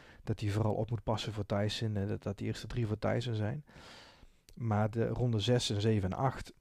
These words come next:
ja, die, die steekt Roy nu alvast in zijn zak. Want hij zegt van, ja, Tyson, eh, ehm, is explosief in het begin, maar ja, ook met zijn leeftijd, zeg maar, eh, dat hou je niet lang vol.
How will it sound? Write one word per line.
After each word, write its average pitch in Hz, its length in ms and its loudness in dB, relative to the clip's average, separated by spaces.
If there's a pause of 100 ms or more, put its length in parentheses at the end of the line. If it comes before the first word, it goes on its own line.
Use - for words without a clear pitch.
(280)
ja, 101 220 -2
die, 117 300 0 (800)
die 117 280 -2
steekt 104 400 0
Roy 113 280 4
nu 135 220 8
alvast 113 360 6
in 107 80 0
zijn 104 160 0
zak. 107 280 2
Want - 180 -12
hij 98 120 0
zegt 98 180 -2
van, 104 120 -4
ja, 101 200 -2 (180)
Tyson, 101 460 -4
eh, 87 280 -4 (520)
ehm, 104 460 -4
is 117 60 -6
explosief 117 540 2
in 110 80 2
het 104 120 0
begin, 151 460 2 (340)
maar 95 360 0
ja, 104 300 0
ook 117 200 -2
met 107 180 -2
zijn 110 140 2
leeftijd, 123 480 6
zeg 113 240 -2
maar, 107 480 0
eh, 95 360 -2
dat 98 160 -2
hou 123 180 4
je 120 60 4
niet 113 140 0
lang 101 220 2
vol. 117 280 2